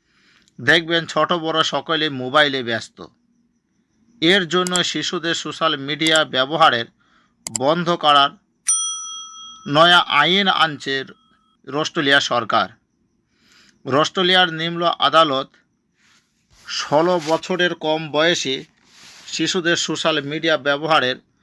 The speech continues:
নিষিদ্ধ করার একটি বিল পাস করে হয়েছে। এই বিলটি সিনেটে অনুমোদনের অপেক্ষায় এবং প্রশংসা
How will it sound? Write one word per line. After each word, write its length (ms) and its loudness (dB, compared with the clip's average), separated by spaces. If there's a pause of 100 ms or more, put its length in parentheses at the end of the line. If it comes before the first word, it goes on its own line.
(280)
নিষিদ্ধ 500 -2
করার 280 2
একটি 340 -4
বিল 280 -6
পাস 280 0
করে 240 -6 (340)
হয়েছে। 420 -2 (1080)
এই 260 4
বিলটি 640 -4 (200)
সিনেটে 580 -6
অনুমোদনের 800 -2
অপেক্ষায় 560 0 (100)
এবং 400 -2 (540)
প্রশংসা 680 0